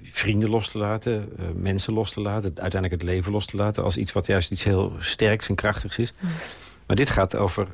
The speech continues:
Speaker 1: juist je overgeven.
Speaker 2: Mhm.
Speaker 1: Ja,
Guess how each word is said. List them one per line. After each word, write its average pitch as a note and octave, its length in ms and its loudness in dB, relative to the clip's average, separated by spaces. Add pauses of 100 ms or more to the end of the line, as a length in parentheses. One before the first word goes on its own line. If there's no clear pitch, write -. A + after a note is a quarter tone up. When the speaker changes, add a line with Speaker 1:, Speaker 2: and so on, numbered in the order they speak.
Speaker 1:
juist F2 560 -2 (640)
je - 180 -2
overgeven. G#2 680 2 (380)
Speaker 2:
Mhm. F3 120 0 (880)
Speaker 1:
Ja, - 120 -2